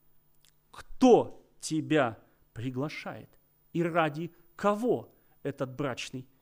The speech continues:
пир. Небесный Отец зовёт каждого человека ради Сына Своего.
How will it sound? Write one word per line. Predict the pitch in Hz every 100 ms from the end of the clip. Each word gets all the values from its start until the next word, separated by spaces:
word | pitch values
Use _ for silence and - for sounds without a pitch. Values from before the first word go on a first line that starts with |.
| _
пир. | - 185 110 _ _ _ _ _ _ _ _ _ _ _ _ -
Небесный | 135 156 196 220 - 214
Отец | - 190 - 233 165
зовёт | 202 214 208
каждого | - 220 220 170 208 208
человека | - 208 202 202 214 - 120 - _ -
ради | 160 190 170
Сына | - - 233 165
Своего. | - 131 123 113 110